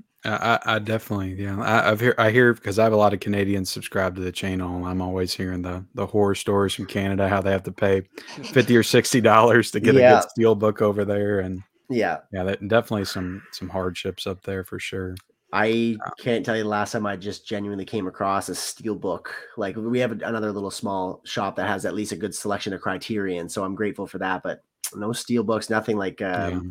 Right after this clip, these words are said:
Speaker 2: some of the other, um, companies that you've mentioned, I've never even seen with my own eyes around here, so.
Speaker 1: Yeah, and that's, I, I was just sad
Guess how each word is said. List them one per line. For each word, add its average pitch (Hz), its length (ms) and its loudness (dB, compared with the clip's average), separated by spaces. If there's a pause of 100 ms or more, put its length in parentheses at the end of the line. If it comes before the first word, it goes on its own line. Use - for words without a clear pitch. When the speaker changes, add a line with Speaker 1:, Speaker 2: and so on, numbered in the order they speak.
(600)
Speaker 2:
some 110 160 -4
of 95 80 -2
the 98 80 0
other, 95 280 -2
um, 87 500 -6
companies 98 340 -6
that 95 80 -4
you've 92 140 -4
mentioned, 90 500 -8 (220)
I've 90 180 -6
never 92 220 -6
even 92 180 -4
seen 98 520 -6
with 98 120 -10
my 92 140 -4
own 92 140 -4
eyes 87 440 -6
around 82 320 -4
here, 82 220 -6
so. 95 320 -8 (840)
Speaker 1:
Yeah, 117 180 0
and 117 80 2
that's, 135 300 0 (140)
I, - 160 -8 (100)
I 190 120 2
was 226 140 4
just 180 220 2
sad 95 420 0